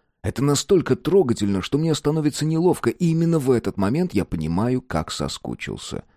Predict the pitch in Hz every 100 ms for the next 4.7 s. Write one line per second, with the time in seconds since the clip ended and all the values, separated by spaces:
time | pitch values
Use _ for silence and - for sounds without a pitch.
0 | _ 117 123 113 - 131 135 113 110 101
1 | 107 98 101 120 113 - _ 117 104 -
2 | - 180 151 - 98 - _ _ - 107
3 | 110 104 117 117 87 65 - 85 107 127
4 | 120 - 131 - 85 58 -